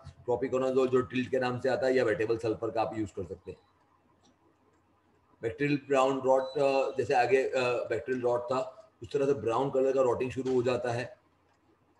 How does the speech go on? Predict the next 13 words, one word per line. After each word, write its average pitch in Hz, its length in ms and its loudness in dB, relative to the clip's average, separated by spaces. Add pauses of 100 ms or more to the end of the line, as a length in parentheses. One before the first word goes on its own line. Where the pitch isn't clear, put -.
(540)
इसके 117 220 -2
अंदर 160 360 4
bacterial 143 480 0
के 170 100 0
अंदर 165 120 4
जब 151 140 6
भी 160 180 8
कोई 165 120 0
भी 151 120 -4
problem 143 340 6
आएगा 135 220 4
तो 143 120 0
वो, 151 140 6